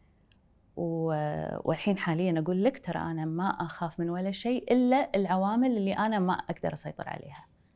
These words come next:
أما أي شيء أنا عندي دبرة فيه أقدر أسوي فيه شيء،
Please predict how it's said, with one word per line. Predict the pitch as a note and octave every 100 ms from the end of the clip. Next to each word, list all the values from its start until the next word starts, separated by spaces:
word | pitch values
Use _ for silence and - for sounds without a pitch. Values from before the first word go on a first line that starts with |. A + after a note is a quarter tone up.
| _ _ _ _ _ _ _ _ -
أما | F#3 -
أي | C#4+
شيء | C#4 A3
أنا | G3 A#3+ G#3
عندي | E3+ A3+ F#3 F3 D#3+ - _ _ _ _ _ _ _ -
دبرة | E3 A#3 F3+ F#3+ D#3+
فيه | D#3+ - G3 F3+
أقدر | G#3+ F#3+ F3+ E3+
أسوي | D#3+ - F3+ F3
فيه | E3 F#3
شيء، | - C4+ F#4